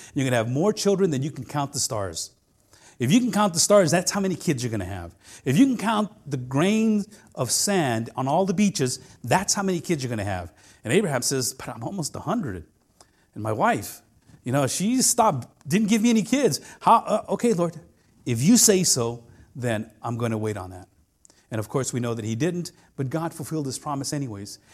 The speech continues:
But his patience, the Bible says in Hebrews chapter six fifteen, "And thus Abraham, having patiently waited, obtained the promise."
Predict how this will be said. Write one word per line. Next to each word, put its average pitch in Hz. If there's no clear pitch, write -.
But 143
his 202
patience, 226
the -
Bible 175
says 131
in 127
Hebrews 147
chapter 127
six -
fifteen, 156
"And 147
thus 220
Abraham, 170
having 156
patiently 208
waited, 135
obtained 123
the 120
promise." 117